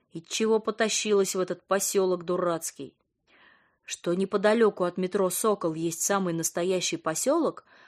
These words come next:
Маша, конечно, слышала. Но как-то не сообразила, что улица Поленова находится именно там,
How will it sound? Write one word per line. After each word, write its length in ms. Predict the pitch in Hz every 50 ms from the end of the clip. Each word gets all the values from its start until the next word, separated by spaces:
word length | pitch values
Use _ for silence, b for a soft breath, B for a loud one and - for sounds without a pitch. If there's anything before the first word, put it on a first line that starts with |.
| b b
Маша, 340 | - 165 220 302 - - 302
конечно, 460 | - 196 175 180 226 262 - 277 254
слышала. 680 | - - 269 269 254 208 - - 156 143 135 - 180 196 _ _ _ _ _ b b b b b b b b -
Но 160 | 160 165 170
как-то 300 | - 247 247 - - 254
не 100 | 240 247
сообразила, 720 | - - 269 269 254 294 302 294 254 208 190 160 143 139
что 200 | - - - 165
улица 340 | 170 170 165 160 - - 170
Поленова 600 | - - 180 185 226 285 370 415 339 233 175 156
находится 560 | 156 151 156 - 277 302 269 285 - - -
именно 300 | 233 247 247 247 240 254
там, 340 | 247 - 226 180 147 139 -